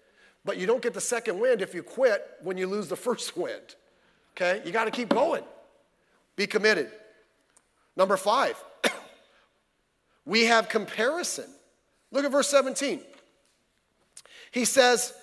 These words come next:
"For our light affliction." Now, I don't know about you. I read the things Paul has went through. And in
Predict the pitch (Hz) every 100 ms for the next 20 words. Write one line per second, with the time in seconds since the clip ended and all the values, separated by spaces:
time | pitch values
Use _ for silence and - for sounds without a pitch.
0 | - _ _ - 254 247 254 226 220 240
1 | 240 254 277 - - - - _ _ _
2 | _ - 135 165 269 359 370 - - -
3 | 147 - - - - _ _ _ _ _
4 | _ _ _ _ 185 185 247 320 285 240
5 | 202 180 170 202 262 294 - 190 185 208
6 | 240 185 - 185 160 - 180 156 160 160
7 | - 123 92 _ _ _ _ _ _ _
8 | _ _ - 180